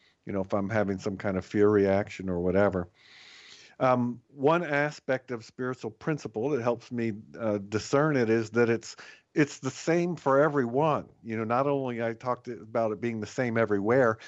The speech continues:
it's the same for everyone. You know, it reminds me of a verse from the Gospel of Matthew that says that God sends rain on the righteous and the unrighteous.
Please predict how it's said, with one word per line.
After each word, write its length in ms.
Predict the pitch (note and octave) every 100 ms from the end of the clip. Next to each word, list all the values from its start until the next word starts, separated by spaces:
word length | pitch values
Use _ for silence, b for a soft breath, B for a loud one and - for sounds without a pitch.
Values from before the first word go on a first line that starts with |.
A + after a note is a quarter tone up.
| B B
it's 160 | E3
the 60 | E3
same 420 | - E3 E3+ E3+
for 240 | - C3+
everyone. 560 | C#3 D3 C3+ A#2+ F3 B2+ - B B B
You 140 | C3+ C3+
know, 80 |
it 80 | B2
reminds 520 | B2+ B2 C3+ D3+ D3
me 140 | A#2+ A#2+
of 160 | A2+
a 80 | G#2+
verse 320 | G2+ A#2 B2+
from 320 | - - A2+ G#2+
the 100 | G#2
Gospel 520 | A2 A#2 A#2 A2 G2+
of 80 | F2+
Matthew 500 | G2 A2 - A2 G#2
that 180 | G2 G2+
says 300 | A2+ G#2+ G2
that 200 | G2 E2
God 260 | G#2+ A#2
sends 340 | A2 B2+ A#2 G2+
rain 500 | F#2 A2 A#2 A#2 A2+ B B
on 180 | - G#2+
the 100 | G#2
righteous 540 | G2+ A2 B2+ - D3 -
and 460 | G#2+ A#2+ D3 D3
the 140 | D3 D3
unrighteous. 800 | B2 G#2 F#2 E2+ - D#2 C#2+